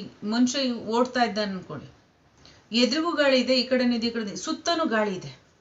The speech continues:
ಯಾವಾಗ ಆ ಮನುಷ್ಯ ಸ್ವಯಂ ಇರುತ್ತೆ, ಆಗ ಜೀವ ಒಳಗಡೆ ಇರುತ್ತೆ, ದೇಹದೊಳಗಡೆ. ಹಾಗಾಗಿ ಅದು ವಾಯು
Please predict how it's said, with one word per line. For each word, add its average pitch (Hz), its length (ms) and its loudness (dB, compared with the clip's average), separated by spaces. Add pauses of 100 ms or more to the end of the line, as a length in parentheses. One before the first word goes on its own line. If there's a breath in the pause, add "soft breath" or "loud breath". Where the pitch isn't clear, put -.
(840)
ಯಾವಾಗ 233 500 4
ಆ 302 120 8
ಮನುಷ್ಯ 262 380 4
ಸ್ವಯಂ 247 520 2
ಇರುತ್ತೆ, 269 280 0
ಆಗ 254 120 2 (100)
ಜೀವ 262 240 0
ಒಳಗಡೆ 220 460 2
ಇರುತ್ತೆ, 233 360 -2 (320)
ದೇಹದೊಳಗಡೆ. 196 540 -4 (1200)
ಹಾಗಾಗಿ 247 300 2
ಅದು 226 160 0
ವಾಯು 196 320 6